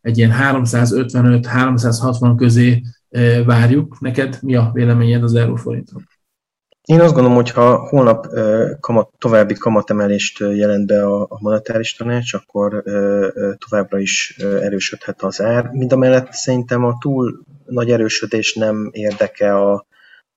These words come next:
Speaker 2: a továbbra sem a, a, sem a kormányzatnak, sem pedig az M N B-nek. Ezt, erről szám-, most nem megyek bele, mert ezt számtalan fórumon már mi is kibeszéltük többször, hogy miért, miért nem. De a lényeg a lényeg, hogy, ö, ö, ha nem fog,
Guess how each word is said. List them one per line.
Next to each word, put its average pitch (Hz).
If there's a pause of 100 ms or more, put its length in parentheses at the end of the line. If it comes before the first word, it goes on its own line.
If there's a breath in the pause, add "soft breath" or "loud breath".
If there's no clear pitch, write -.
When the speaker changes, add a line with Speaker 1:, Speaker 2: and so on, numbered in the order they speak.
(160)
Speaker 2:
a 101
továbbra 101
sem 101
a, 101
a, -
sem -
a 104
kormányzatnak, 107
sem 104 (120)
pedig 101
az 101
M 107
N 110
B-nek. 113
Ezt, 104 (100)
erről 104
szám-, 107 (380)
most 110
nem 131
megyek 110
bele, 107
mert 104
ezt -
számtalan 104
fórumon 101
már 101
mi 101
is 101
kibeszéltük 90
többször, 110
hogy 110
miért, 110
miért 120
nem. 139 (420 loud breath)
De 107
a 110
lényeg 110
a 107
lényeg, 107
hogy, 104
ö, 107
ö, 107
ha -
nem 113
fog, 107